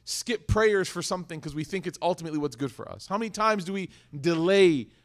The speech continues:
our salah? How many times do we put off doing what's right? How many times do we indulge in something we know is haram because we think that ultimately it's okay for me? And we try to find the loopholes and all of this stuff, right? These are moments in which Allah Ta'ala will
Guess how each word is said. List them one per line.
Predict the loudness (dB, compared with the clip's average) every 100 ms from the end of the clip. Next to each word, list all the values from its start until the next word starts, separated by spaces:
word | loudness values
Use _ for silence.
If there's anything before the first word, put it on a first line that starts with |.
| -6
our | 0 0 0
salah? | -4 0 0
How | 0
many | -4 -6
times | -4 -2 -2
do | -4
we | -4 -6 _ _
put | -2 0
off | 2 2 0
doing | -2 0
what's | -2 -4
right? | -2 0 0 -4 -16 -20 _
How | -2
many | 0
times | 0 -2
do | -4
we | -6 -6
indulge | 2 4 4 0 -8 -10
in | -8
something | -6 -2
we | 0
know | 0 0
is | -2
haram | -6 -4 -4 -6 _ _ _ _ _ _ _ -4
because | 0 4 4
we | 2
think | -2 -4 -4 -2
that | 0
ultimately | 2 0 -2 -6 -6
it's | -4
okay | -2 2 2
for | 2 -4
me? | -6 -10 _ _ _ _ _ _ _ -6
And | -4
we | 0
try | 2 2
to | 2
find | 4 4
the | 2
loopholes | -2 6 6 6 0 -4
and | -10 -14 _ _ _
all | 6 6 6
of | -2
this | -8
stuff, | -8 -8 -6
right? | -6 -6 -14 _ _ _ _ _ -6
These | 0 2
are | 2 2
moments | 2 0 -2 -4 -4
in |
which | -4 -2
Allah | -2 0 -2
Ta'ala | -4 -2 -2 0 -2
will | 2 6 6 4 -2